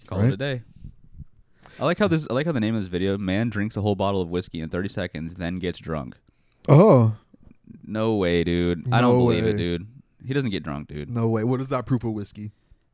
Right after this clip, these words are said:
Speaker 1: Yeah, there's no way he gets fucking drunk off a whole bottle of whiskey.
Speaker 2: Nah, not in thirty seconds.
Speaker 1: No, dude. If he, I mean, maybe in, like, thirty, uh, twenty. It's
Speaker 2: Okay.
Speaker 1: like, not in thirty seconds. Well, maybe in thirty.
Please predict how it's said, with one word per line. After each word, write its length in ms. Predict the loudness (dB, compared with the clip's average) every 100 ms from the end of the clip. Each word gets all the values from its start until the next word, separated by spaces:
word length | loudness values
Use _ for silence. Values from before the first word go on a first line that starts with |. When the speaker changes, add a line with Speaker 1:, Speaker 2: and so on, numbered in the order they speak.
| -12
Speaker 1:
Yeah, 300 | -6 -2 -2
there's 140 | -2
no 120 | 0
way 140 | 2 0
he 120 | -2
gets 140 | -4
fucking 260 | -6 -6 -6
drunk 200 | -6 -6
off 120 | -8
a 40 | -6
whole 120 | -6
bottle 220 | -4 -6
of 60 | -6
whiskey. 320 | -8 -12 -10
Speaker 2:
Nah, 300 | -2 0 2
not 220 | 2 0 0
in 100 | -2
thirty 200 | -4 -4
seconds. 520 | -6 -8 -10 -18 -18 _ -8
Speaker 1:
No, 380 | 0 2 2 0
dude. 200 | -2 -2
If 100 | -4
he, 100 | -2
I 20 |
mean, 180 | -2 0
maybe 240 | 0 2
in, 220 | 0 -2
like, 220 | -2 -4 -8 _ 0
thirty, 260 | 0 0 0
uh, 280 | 0 0
twenty. 380 | -2 -2 -2 -4 -8 -20 -20 -20 -20 -14
It's 60 |
Speaker 2:
Okay. 120 | -8 -4
Speaker 1:
like, 80 |
not 120 | -2 -2
in 60 |
thirty 140 | -2 -2
seconds. 280 | -2 -4
Well, 140 | -4 -2
maybe 240 | 0 0
in 80 | -2
thirty. 420 | 0 -2 -2 -8